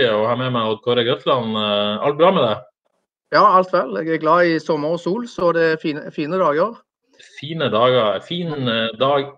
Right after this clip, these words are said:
Speaker 1: er det i dag også, for vi har med oss, eh, den beste gjesten vi kunne hatt i dag, vil jeg si. Kanskje vi skulle hatt han forrige mandag, men det får være. Kristoffer Welde, velkommen til oss.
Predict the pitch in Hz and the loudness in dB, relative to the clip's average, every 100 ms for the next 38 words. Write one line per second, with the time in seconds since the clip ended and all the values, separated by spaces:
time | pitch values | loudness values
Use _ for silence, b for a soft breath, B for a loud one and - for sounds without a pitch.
0 | - 135 123 107 120 120 123 175 - 117 | 0 2 2 2 2 2 2 0 0 -4
1 | 120 117 120 123 135 139 101 92 - 104 | -4 -2 -4 -4 -4 -4 -4 -6 -8 -6
2 | 98 98 95 95 95 - _ _ _ _ | -4 -4 -6 -6 -8 -12 _ _ _ _
3 | _ - - - 120 170 - - 135 139 | _ -20 -20 -12 -8 -8 -6 2 2 2
4 | - 117 98 104 98 190 - 101 95 98 | 0 0 2 0 2 2 0 0 0 0
5 | 92 95 98 - _ _ - 131 147 135 | -2 -2 -4 -6 _ _ -4 -2 0 0
6 | 123 110 127 113 131 151 107 110 104 95 | -2 0 -2 0 2 4 4 2 2 2
7 | 98 101 101 104 104 104 117 127 139 170 | 0 0 0 0 -2 -2 -2 0 0 2
8 | 175 123 120 117 135 135 165 165 147 123 | 2 0 -2 -4 -4 0 0 2 2 2
9 | 110 131 190 143 110 139 135 139 240 | 2 0 0 -2 0 -2 0 0 0